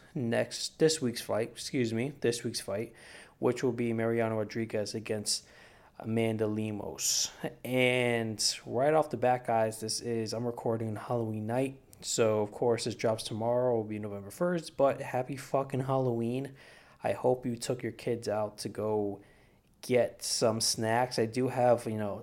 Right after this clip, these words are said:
a following overseas, so you guys don't celebrate Halloween, so it's a normal day for you. But in America, it's, it's weird. It's a weird kind of concept,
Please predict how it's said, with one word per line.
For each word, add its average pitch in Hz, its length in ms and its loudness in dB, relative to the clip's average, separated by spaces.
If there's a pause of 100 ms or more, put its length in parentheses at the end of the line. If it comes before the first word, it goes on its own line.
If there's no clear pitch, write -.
(100)
a - 60 2
following 120 800 4
overseas, 120 840 0
so 104 160 2
you 104 100 0
guys 110 260 2
don't 110 200 -4
celebrate 113 480 -2
Halloween, 139 480 2
so 113 180 0
it's 104 160 -2
a 107 60 -4
normal 113 340 -2
day 117 220 0
for 131 140 -4
you. 160 220 -2 (540)
But 123 120 4
in 120 100 4
America, 147 580 4 (1000)
it's, - 200 -4
it's 170 200 -2
weird. 139 440 2 (240)
It's 135 200 -2
a 151 80 4
weird 139 400 4
kind 135 240 -2
of 107 100 -2
concept, - 680 -4